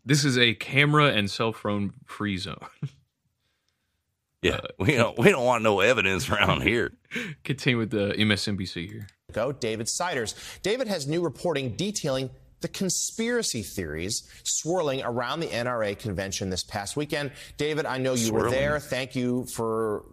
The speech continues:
Speaker 3: joining us. Let's start there. What are some of the conspiracy
Speaker 2: Mm-hmm.
Speaker 3: theories you heard in Houston?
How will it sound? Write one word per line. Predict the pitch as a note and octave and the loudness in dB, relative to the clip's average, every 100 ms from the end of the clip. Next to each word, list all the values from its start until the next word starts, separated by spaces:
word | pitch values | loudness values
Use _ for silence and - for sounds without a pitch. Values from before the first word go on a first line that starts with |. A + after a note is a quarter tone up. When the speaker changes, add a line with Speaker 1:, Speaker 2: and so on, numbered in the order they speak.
| G#2 | -6
Speaker 3:
joining | B2+ C#3+ C3+ G2+ | -2 -2 -2 -2
us. | G#2 - - - - | -4 -6 -8 -8 -4
Let's | F#3+ | -2
start | - G3+ G3+ - | -2 -2 -2 -2
there. | D3+ C#2+ - - - | -2 -4 -12 -12 -4
What | A#2+ F#3+ | 0 0
are | |
some | - E3 D#3 | 0 -2 -2
of | C#3+ | -2
the | B2 | -2
conspiracy | B2 A#2+ F#2 E3+ F#3+ G#2+ | -2 -2 0 0 0 -2
Speaker 2:
Mm-hmm. | |
Speaker 3:
theories | G#2+ G#2+ F#2+ | -2 -2 -2
you | A#2+ B2+ | -2 0
heard | D3+ A#2+ G#2 G#2 | 0 0 -2 -4
in | C3 | -4
Houston? | C3 D#3+ - | -2 -2 -6